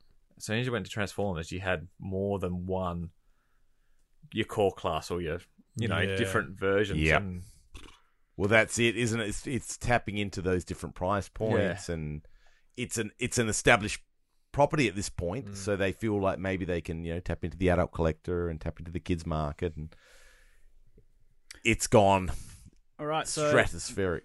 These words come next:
Speaker 4: my <laughs> personal opinion aside, Frank, I'm gonna throw over to you.
Speaker 2: Mm-hmm.
Speaker 4: Tell me, what does Michael Bay's wonderful Transformers film and <laughs> franchise, its toys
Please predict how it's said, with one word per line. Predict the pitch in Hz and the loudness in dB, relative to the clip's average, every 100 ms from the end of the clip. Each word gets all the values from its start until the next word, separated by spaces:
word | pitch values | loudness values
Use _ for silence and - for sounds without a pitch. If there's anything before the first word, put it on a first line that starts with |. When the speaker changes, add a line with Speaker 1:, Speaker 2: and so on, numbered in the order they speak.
| - | -10
Speaker 4:
my | 127 139 196 226 | -4 4 8 8
<laughs> | |
personal | 143 190 180 - | 6 2 2 -2
opinion | 151 - 170 156 139 | -6 -4 -4 -6 -6
aside, | 131 151 151 156 - | -4 -2 -2 -2 -2
Frank, | 175 185 | -2 -2
I'm | 185 220 | -4 -4
gonna | 233 208 | -2 -4
throw | - 180 175 | -2 0 2
over | 160 151 147 | 2 0 0
to | - 143 | -4 -6
you. | 139 151 160 160 156 | -4 -2 -2 -2 -6
Speaker 2:
Mm-hmm. | 110 113 117 117 _ _ - | -8 -6 -6 -10 _ _ -8
Speaker 4:
Tell | - 170 | 0 2
me, | 160 139 104 95 - - - - | 4 2 0 -4 -14 -16 -20 -8
what | 127 180 | 0 0
does | 139 107 | 0 -2
Michael | 117 127 156 - 139 123 | 0 2 2 0 -4 0
Bay's | 131 127 127 120 - - - _ _ _ _ - - | 4 4 4 2 -4 -8 -14 _ _ _ _ -20 -20
wonderful | 120 127 185 254 262 240 220 | -16 0 6 6 6 4 2
Transformers | - 202 190 - 185 180 170 151 | 2 4 4 2 2 4 2 -4
film | 117 170 165 | -2 -2 2
and | 160 | 2
<laughs> | |
franchise, | - 190 165 233 156 135 190 185 185 - 165 - 160 | 6 6 6 4 4 2 0 -4 -6 -6 -14 -10 -2
its | 180 - | -2 0
toys | - 240 208 143 143 - | 2 6 8 6 2 -6